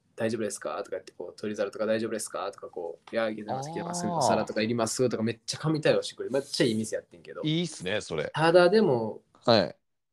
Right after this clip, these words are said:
Speaker 1: 「東京来た」って言っても、クラウチングスタートかましてて、「よっしゃ、こっから三日間行くぞ」で、ドンで、
Speaker 2: うん。
Speaker 1: 干物やからな。
Speaker 2: <laughs>
Speaker 1: それもちょっと察してほしいよね。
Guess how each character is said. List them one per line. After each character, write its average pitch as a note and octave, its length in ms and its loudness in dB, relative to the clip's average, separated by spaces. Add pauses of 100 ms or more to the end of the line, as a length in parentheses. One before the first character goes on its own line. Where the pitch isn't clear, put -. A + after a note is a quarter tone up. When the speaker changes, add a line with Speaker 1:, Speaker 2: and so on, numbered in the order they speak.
Speaker 1:
「東 E3 240 6
京 E3+ 220 2
来 - 120 -12
た」 A2 320 -2
っ - 540 -20
て - 100 -4
言 G#2+ 60 -2
っ - 20 -10
て - 160 -12
も、 G#2+ 120 -6
ク - 140 -4
ラ B2 100 6
ウ B2 60 2
チ B2 160 -2
ン B2 60 0
グ A#2 120 -2
ス - 80 -10
タ A#2 160 2
ー - 40 2
ト A#2+ 100 -10
か - 140 -8
ま A2 140 -4
し - 80 -6
て A2+ 120 -4
て、 A2+ 120 -8
「よ C3 60 0
っ - 20 -2
し - 200 -2
ゃ、 C#3 40 0
こ C3 220 -4
っ - 60 -20
か - 160 -4
ら C3+ 60 0
三 B2+ 160 -2 (100)
日 C3+ 140 2
間 C3 140 0
行 C3 100 -2
く D3 140 -2
ぞ」 A#2+ 180 2
で、 A2+ 180 -6 (300)
ド D#3+ 180 6
ン B2+ 220 -4
で、 G#2 160 -4
Speaker 2:
う G#2+ 60 -8
ん。 A2 120 -20
Speaker 1:
干 - 200 -4
物 C3 240 4
や F2 120 -2
か D2+ 100 -10
ら - 100 -10
な。 - 100 -10
Speaker 2:
<laughs> - 1400 0
Speaker 1:
そ F#3 60 12
れ F#3 100 12
も E3 120 4
ち C#3 100 0
ょ - 20 0
っ - 40 0
と C#4+ 60 4
察 A2+ 160 -2
し - 140 -8
て C3 60 2
ほ A#2+ 120 -2
し - 160 -2
い D#2 60 -8
よ A#1 60 -12
ね。 B1 60 -16